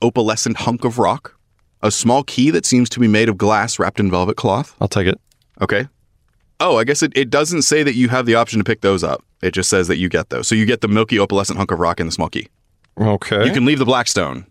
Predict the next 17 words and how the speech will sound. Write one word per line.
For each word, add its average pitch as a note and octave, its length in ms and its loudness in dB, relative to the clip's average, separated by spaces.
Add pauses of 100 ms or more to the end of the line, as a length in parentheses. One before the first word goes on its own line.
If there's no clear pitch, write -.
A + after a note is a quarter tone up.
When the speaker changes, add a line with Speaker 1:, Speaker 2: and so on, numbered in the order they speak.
(120)
Speaker 2:
Right. G#2+ 360 0
Speaker 1:
Specifically. E2+ 600 -4 (400)
Um, F2 260 0
so G#2 140 0
you're G2+ 80 2
leaving G2 240 2
that F#2 140 0
one, E2+ 100 -2
but - 160 -2
you G2 60 -4
get G2 120 0
a F2+ 40 -2
milky G#2+ 380 2
opalescent G#2 540 0
hunk G#2 160 -2
of F#2+ 80 -2
rock F2 320 0